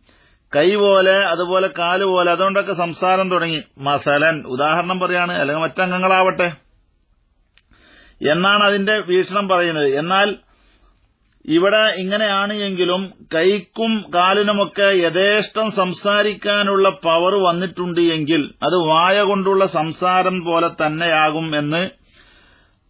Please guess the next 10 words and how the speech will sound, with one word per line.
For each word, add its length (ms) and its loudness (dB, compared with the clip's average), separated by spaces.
മഹാനായ 920 2
ഫിഖഹിന്റെ 580 -4
കുലപതികരിൽപ്പെട്ട 960 -2
ഒരാളായ 840 2
മഹാനായ 520 0
ഇമാം 320 -4
റംലി 360 -2
റളിയല്ലാഹു 580 -2
അൻഹു 260 -6
പറഞ്ഞതിനെ 600 -2